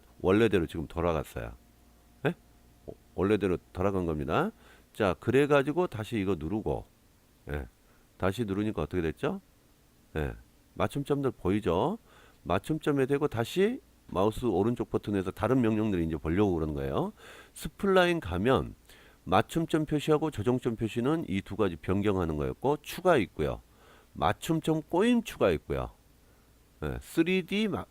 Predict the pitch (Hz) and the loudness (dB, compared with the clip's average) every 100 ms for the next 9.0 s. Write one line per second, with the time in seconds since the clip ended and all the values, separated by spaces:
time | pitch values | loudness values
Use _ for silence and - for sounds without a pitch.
0 | _ - 147 143 135 104 85 76 - 69 | _ -6 -4 -2 -2 -2 -4 -4 -6 -6
1 | - 196 190 165 139 110 92 85 78 69 | 0 0 2 0 0 0 -2 -2 -2 -4
2 | 65 57 - - 101 127 131 113 104 95 | -6 -10 -16 -2 2 4 2 2 2 2
3 | 85 71 92 - 170 165 127 101 71 92 | 2 0 -4 2 2 4 2 0 0 0
4 | 82 73 67 71 98 58 - - - _ | -2 -2 -2 0 0 -2 -12 -20 -20 _
5 | - 95 127 165 160 - 156 - 165 147 | -2 2 4 4 2 0 -2 0 -2 -4
6 | - 147 175 - - - 185 180 180 170 | 0 2 2 0 -10 -2 2 4 2 -2
7 | - - - 170 165 143 135 123 95 98 | -12 -12 -4 0 0 2 2 2 2 2
8 | 107 104 - 69 80 113 92 76 95 175 | 2 0 -4 -4 -4 -4 -2 0 0 0